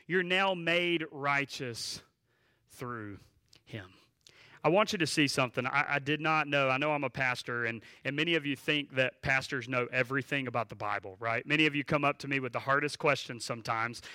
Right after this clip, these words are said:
and, uh, and you sound so surprised when I say, "Listen,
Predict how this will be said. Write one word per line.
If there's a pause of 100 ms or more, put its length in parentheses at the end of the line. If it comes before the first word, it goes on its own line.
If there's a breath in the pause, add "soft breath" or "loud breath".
(200 loud breath)
and,
uh,
and
you
sound
so
surprised
when
I
say,
"Listen,